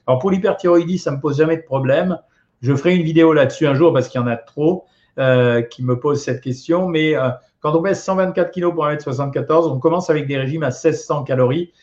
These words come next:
Et quand on a perdu une vingtaine de kilos, on abaissera le régime.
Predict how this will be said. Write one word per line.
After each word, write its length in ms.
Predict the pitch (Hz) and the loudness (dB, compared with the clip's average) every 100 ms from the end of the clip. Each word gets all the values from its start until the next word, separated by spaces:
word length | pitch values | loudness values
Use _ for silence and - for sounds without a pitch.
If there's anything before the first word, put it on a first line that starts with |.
| _ - | _ -10
Et 80 | |
quand 200 | 123 160 | -2 2
on 40 | 165 | 2
a 80 | 156 | 2
perdu 240 | 160 165 | 2 2
une 120 | 156 | 2
vingtaine 320 | 143 143 156 | 0 0 0
de 80 | 143 | 0
kilos, 260 | 135 151 160 | -6 -2 -2
on 60 | 147 | 0
abaissera 480 | 147 151 147 156 | 0 0 0 0
le 60 | 151 | 0
régime. 480 | 139 110 123 156 | 0 -2 -4 -6